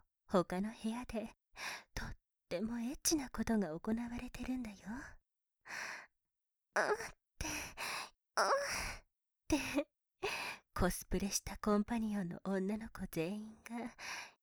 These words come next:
いやらしくおちんぽを接待してるの。でも、君がいてよかったわ。やっぱり、セックスするなら、可愛い男の子よね。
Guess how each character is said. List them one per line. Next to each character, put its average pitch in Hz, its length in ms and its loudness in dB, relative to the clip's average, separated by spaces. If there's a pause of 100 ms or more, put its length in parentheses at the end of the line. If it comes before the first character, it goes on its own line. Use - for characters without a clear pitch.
(180)
い 196 140 2
や 208 120 2
ら 226 120 2
し - 160 0
く - 160 -2
お 185 100 0
ち - 220 2
ん 269 60 -2
ぽ - 160 -10
を 180 120 -6
接 - 300 -4 (120)
待 262 160 -6
し - 160 -2
て 180 160 -8
る 208 140 -4
の。 185 160 -8 (2250)
で 180 180 2
も、 254 340 -2 (500)
君 202 340 6
が 226 140 2
い 240 80 -4
て 220 160 2
よ 208 160 0
か - 140 -2
っ - 100 -4
た 302 120 -2
わ。 247 60 -4 (1300)
や 202 180 4
っ - 60 -4 (100)
ぱ 220 160 -2
り、 233 240 0 (300)
セ - 220 4
ッ 240 120 2
ク - 140 -2
ス - 160 -6
す - 220 -8
る 220 120 2
な 240 140 -6
ら、 214 240 -6 (380)
可 226 200 8
愛 226 380 4
い 180 120 -4
男 208 360 2
の 349 140 0
子 - 140 0
よ 269 140 0
ね。 294 560 -2